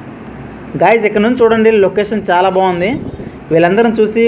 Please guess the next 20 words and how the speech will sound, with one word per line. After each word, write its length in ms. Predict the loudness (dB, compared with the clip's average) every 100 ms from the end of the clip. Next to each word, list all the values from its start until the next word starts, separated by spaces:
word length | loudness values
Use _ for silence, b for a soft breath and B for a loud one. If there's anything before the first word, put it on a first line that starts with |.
| 4 2
మునీశ్వరులు 600 | 2 0 0 2 4 4 4
లేదంటే 240 | 2 0 -2
తపస్సు 260 | -2 -2 0
చేసే, 260 | 0 4 4 6 4 0 -12 -16 -18 -16 -16 -16 -16 -16 -16 -16 -6
నేను 160 | 0 2 4
ఎవరో 120 | 4 4
పెద్ద 140 | 2 4 4 4
చూడగానే 260 | 2 2 0
ఫస్ట్ 180 | -2 -4 -2
బ్రహ్మంగారు 380 | 0 2 2 0
అనుకున్నాను 240 | 0 -2
ఈయన 100 | -2 -2
చూసి, 240 | -2 0 0 -2 -10 -2
కానీ 160 | 0 4
ఈయనలాగే 360 | 4 4 2 0 0
ఇంకా 100 | -2 0
చాలామంది 320 | 0 0 0 0
ఉన్నారు. 240 | 0 0 -2 -10 -10 0
So 60 | 2 4
తర్వాత 220 | 2